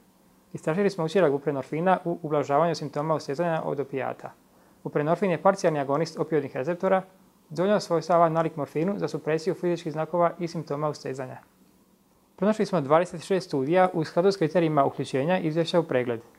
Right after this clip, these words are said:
Više od polovice studija je uspoređivalo buprenorfin s klonidinom ili lofeksidinom, glavnim neopioidnim lijekovima koji se rabe za kontrolu simptoma ustezanja.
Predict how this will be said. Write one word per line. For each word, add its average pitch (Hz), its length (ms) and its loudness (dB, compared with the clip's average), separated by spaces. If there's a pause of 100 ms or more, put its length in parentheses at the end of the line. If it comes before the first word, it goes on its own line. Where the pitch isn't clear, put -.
(240)
Više 180 160 2
od 175 80 -2
polovice 160 380 4
studija 139 280 -2
je 139 40 2
uspoređivalo 135 580 2
buprenorfin 131 580 -2
s - 80 -12
klonidinom 139 560 -2 (200)
ili 175 180 2
lofeksidinom, 135 680 -2 (320)
glavnim 160 280 4
neopioidnim 156 440 2
lijekovima 151 540 0
koji 151 100 -6
se 147 140 -6
rabe 165 240 4
za 139 100 -8
kontrolu 147 380 -2
simptoma 143 380 -2
ustezanja. 123 480 -4